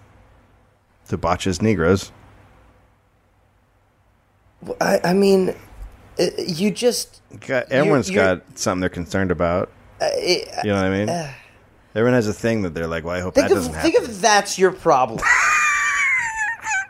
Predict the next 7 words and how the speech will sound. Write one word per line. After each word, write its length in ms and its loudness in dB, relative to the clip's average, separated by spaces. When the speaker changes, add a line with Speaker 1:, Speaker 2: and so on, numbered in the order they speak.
Speaker 2:
Ah, 920 2
I'm 100 -6
worried 240 0
about 380 -2
my 140 0
slaves 600 -2
mingling. 560 -2